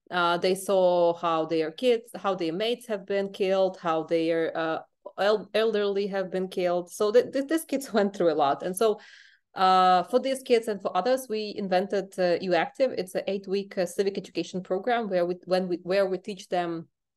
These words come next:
uh, community service basics and, uh, equip them to,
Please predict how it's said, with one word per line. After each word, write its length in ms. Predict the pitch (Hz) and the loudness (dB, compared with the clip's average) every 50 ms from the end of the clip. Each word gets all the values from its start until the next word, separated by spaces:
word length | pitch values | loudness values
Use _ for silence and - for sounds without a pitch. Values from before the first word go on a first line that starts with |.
| _ _ _ _ _ - | _ _ _ _ _ -8
uh, 520 | 190 175 165 160 160 160 160 160 160 160 170 - | -4 -2 -2 0 0 -2 -2 -2 -2 -4 -4 -4
community 340 | - 220 240 233 233 226 214 | 0 2 2 2 2 0 -2
service 400 | - - 214 220 208 220 220 - | 0 2 2 2 2 2 -2 -2
basics 680 | 185 - 185 190 - - - 302 - - - - - _ _ _ - | 0 0 0 0 0 -4 -10 -12 -12 -14 -20 -20 -20 _ _ _ -8
and, 300 | 190 180 185 180 175 175 | -6 -4 -4 -4 -2 0
uh, 120 | 180 175 - | 0 0 -2
equip 380 | 202 - - 233 247 240 240 240 | -4 -8 -4 -4 -4 -2 -2 -4
them 240 | 220 208 202 202 | -4 -4 -4 -6
to, 460 | 185 - - 202 190 180 180 180 180 | -8 -8 -6 -4 -2 0 0 0 -2